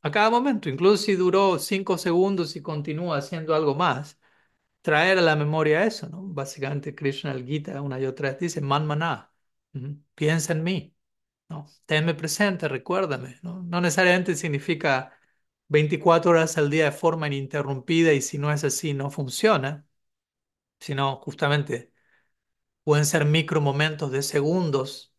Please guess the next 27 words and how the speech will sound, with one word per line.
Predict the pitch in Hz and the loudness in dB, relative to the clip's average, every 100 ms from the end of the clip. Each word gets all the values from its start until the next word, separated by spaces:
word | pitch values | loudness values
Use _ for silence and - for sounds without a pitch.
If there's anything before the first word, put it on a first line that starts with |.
| _ - | _ -10
desparramados | 120 - 143 131 139 151 151 147 151 | -8 -2 0 0 2 4 4 2 -2
a | |
lo | 143 | 0
largo | 143 147 151 147 | 2 2 2 0
del | 127 127 | -2 -4
día | 214 202 135 | -2 -2 -4
y | 135 | -6
todo | 156 139 | -2 0
eso | 151 - 165 175 208 _ _ _ 247 | 0 -2 -10 -14 -18 _ _ _ -8
marca | 151 135 156 - | -2 0 0 -2
una | 143 | -6
diferencia | 123 - 139 135 127 - | -6 -10 -10 -10 -12 -12
también. | 147 147 240 175 | -10 -6 -4 0
Y | |
de | 190 | 0
vuelta | 240 - | 0 0
no | 147 | -2
es | 143 | -2
una | 156 143 | -2 -4
cuestión | 139 175 151 | -4 -2 0
de | |
hacerlo | 135 - 170 170 160 147 139 139 - - - - _ _ _ _ | 0 2 2 2 2 0 0 -4 -20 -20 -20 -20 _ _ _ _
porque | - 139 156 | -6 -6 -6
tengo | - 170 175 165 147 | -2 2 4 6 4
que | 147 | 2
hacerlo, | 143 - 202 160 143 147 | -2 2 4 4 2 -2
sino | 160 160 147 175 175 147 - | -6 -6 -2 -2 -2 -4 -10